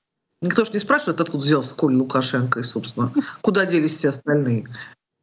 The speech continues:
Speaker 1: Ну, а также явятся какие-нибудь два принца и очень быстро займут какие-нибудь сначала министерство там какой-нибудь по молодёжной политике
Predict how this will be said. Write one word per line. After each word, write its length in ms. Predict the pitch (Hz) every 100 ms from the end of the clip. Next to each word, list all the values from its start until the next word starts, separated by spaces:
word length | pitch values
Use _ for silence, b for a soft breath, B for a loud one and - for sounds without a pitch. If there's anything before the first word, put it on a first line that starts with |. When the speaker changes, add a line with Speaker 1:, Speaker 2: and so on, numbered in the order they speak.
| - 392
Speaker 1:
Ну, 120 | 415
а 20 |
также 360 | - 370 254 240
явятся 380 | 269 277 269 185
какие-нибудь 400 | 175 180 165 156
два 140 | 156
принца 580 | 156 185 220 - 190 190 - _ _ _ - B B -
и 420 | 143 170 170 160
очень 440 | 143 139 180 165 156
быстро 260 | 185 147
займут 400 | 143 143 139 165
какие-нибудь 500 | 127 127 127 127 123 123
сначала 320 | 127 160 143
министерство 560 | 135 135 147 127 127
там 140 | 120 120
какой-нибудь 300 | 127 131 127
по 60 | 147
молодёжной 440 | 151 147 123 127
политике 560 | 143 180 254 - -